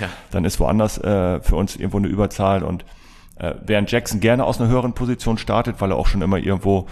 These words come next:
Speaker 2: ich glaube, im Hinterkopf hat, wie kann ich in die Box kommen, wie kann ich ein Tor schießen, ist Finn Ole oder auch Marcel dann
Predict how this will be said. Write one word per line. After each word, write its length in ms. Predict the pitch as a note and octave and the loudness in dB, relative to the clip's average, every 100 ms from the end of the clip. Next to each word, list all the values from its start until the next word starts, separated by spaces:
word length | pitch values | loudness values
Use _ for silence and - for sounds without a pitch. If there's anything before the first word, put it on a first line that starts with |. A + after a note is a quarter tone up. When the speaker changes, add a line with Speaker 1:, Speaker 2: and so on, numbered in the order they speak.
| - - - - | -16 -18 -20 -20
Speaker 2:
ich 100 | - | -10
glaube, 240 | - A2+ | -2 0
im 60 | G#2 | 2
Hinterkopf 400 | A#2 A2+ A#2+ G#2+ | 2 2 0 0
hat, 160 | G#2 A2 | 0 0
wie 60 | |
kann 180 | - A2 | 2 2
ich 80 | G2+ | 4
in 80 | G#2 | 2
die 80 | |
Box 260 | G#2 A#2+ - | 4 0 0
kommen, 160 | C3+ A#2+ | 0 2
wie 80 | |
kann 160 | G#2+ G2+ | 2 2
ich 60 | G#2 | 2
ein 80 | |
Tor 180 | G2 A2+ | 2 2
schießen, 260 | A#2+ C3 A#2 | 2 0 -2
ist 140 | - | -2
Finn 160 | - A2 | 0 2
Ole 320 | G#2+ B2 A#2+ | 4 4 4
oder 180 | F#2 F#2+ | 4 4
auch 100 | - | 2
Marcel 400 | G2 - A2 A#2 | 2 2 2 2
dann 200 | A2 | 2